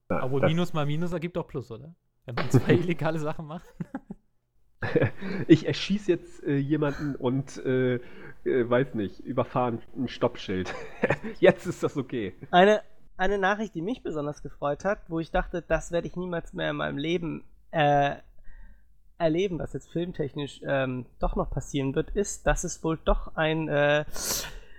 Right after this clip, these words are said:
Speaker 3: äh, Stephen King It, äh, Film geben wird.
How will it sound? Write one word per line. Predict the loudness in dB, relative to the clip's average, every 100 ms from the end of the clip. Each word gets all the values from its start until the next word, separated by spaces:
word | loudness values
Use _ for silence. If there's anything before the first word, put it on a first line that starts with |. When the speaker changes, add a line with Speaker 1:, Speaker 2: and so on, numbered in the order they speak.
| -20 -4
Speaker 3:
äh, | 2 4 4 2 -2 -4 -6 -6 -8 -10 -12 -12 -12 -10
Stephen | -10 -6 -4 -2
King | 2 2 2 -4 -2
It, | -4 -4 -10 -12 -2
äh, | 2 2 2 -4 -8 -12 0
Film | 2 2 0
geben | -2 -2 -2
wird. | -4 -6